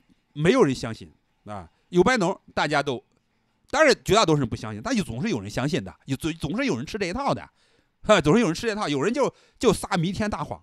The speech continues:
啊，就这个问题。大家都原来都认为班农跟这个郭文贵，说白了，其实咱们明眼看得出来，这就是骗，那这就是骗啊，这就是骗，因为他完全的、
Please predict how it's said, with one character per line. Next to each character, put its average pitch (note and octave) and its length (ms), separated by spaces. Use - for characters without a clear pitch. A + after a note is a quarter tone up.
啊， G#2+ 120
就 F#3+ 120
这 C#3+ 60
个 B2 80
问 G2+ 100
题。 F2 140
大 - 100
家 B3+ 40
都 G#3 100
原 F#3+ 180
来 A#3+ 60
都 A#3+ 100
认 A#3 200
为 F#3 80
班 G3+ 200
农 D3+ 80
跟 F3 200
这 E3+ 80
个 D3 380
郭 G3+ 160
文 A3 40
贵， D#3 160
说 G3 160
白 D3 80
了， B2+ 60
其 - 120
实 F#3 80
咱 B2+ 160
们 - 140
明 D#3 260
眼 C3+ 160
看 - 160
得 A2+ 60
出 G2+ 60
来， G#2+ 40
这 F#3+ 80
就 D3 80
是 B2+ 80
骗， - 240
那 F2+ 200
这 C4+ 140
就 D3 100
是 G#2+ 120
骗 - 320
啊， F#2 140
这 D#3 100
就 B2+ 80
是 C#3 60
骗， - 220
因 A#3+ 140
为 G3+ 80
他 D3+ 100
完 B2+ 240
全 A#2+ 240
的、 A#2 80